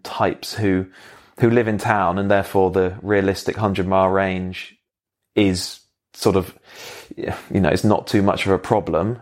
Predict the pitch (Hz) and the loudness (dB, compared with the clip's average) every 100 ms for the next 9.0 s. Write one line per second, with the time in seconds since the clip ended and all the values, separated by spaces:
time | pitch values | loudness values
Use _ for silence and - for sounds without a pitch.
0 | - 98 98 98 92 104 101 107 95 98 | -2 2 2 2 0 0 4 2 2 0
1 | 110 110 113 104 131 - - 95 104 - | 0 2 0 2 0 -2 -2 0 0 -4
2 | 104 117 107 107 - - - _ - 120 | -4 -2 -2 -4 -8 -20 -20 _ -2 2
3 | 151 185 73 - 90 95 110 110 110 113 | 2 2 -2 -8 -6 -4 -2 0 0 2
4 | 135 139 101 - 107 - - - - - | 0 0 0 0 0 -2 -4 -12 -12 -4
5 | 120 110 101 101 95 - 90 - 113 170 | 0 2 2 0 0 0 0 -2 0 0
6 | - 131 - - - 151 123 113 104 - | 2 -2 -2 -12 -2 -2 0 -2 -2 -4
7 | 95 98 90 90 90 - - _ - 98 | 0 2 2 0 -6 -12 -20 _ -6 -2
8 | 101 92 92 95 90 95 92 90 62 87 | -2 -2 -2 -2 0 0 0 -4 -8 -10